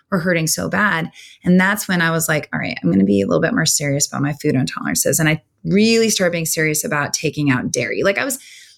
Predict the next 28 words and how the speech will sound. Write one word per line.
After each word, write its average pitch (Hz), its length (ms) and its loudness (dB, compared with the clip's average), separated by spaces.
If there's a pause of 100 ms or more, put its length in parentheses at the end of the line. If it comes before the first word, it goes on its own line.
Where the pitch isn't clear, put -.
(120)
I 240 80 0
was, 339 240 0
I 214 80 0
was 233 140 -2
kinda 233 240 0
sneaking 185 420 0
in, 160 140 2
like, 143 200 0
butter, 120 460 -6 (420)
you 196 120 2
know, 160 180 -2
like, 147 200 -2
a, 160 260 0
a 170 100 -4
little 175 240 2
bit 156 140 2
of 147 100 -6
butter 113 260 -4
on 85 160 -4
something. - 500 -4 (380)
And 175 220 2
I - 120 -2
didn't 196 360 -2
think 196 180 0
I 175 80 -2
noticed 170 380 0
it, 135 320 -2 (800)
but 170 460 2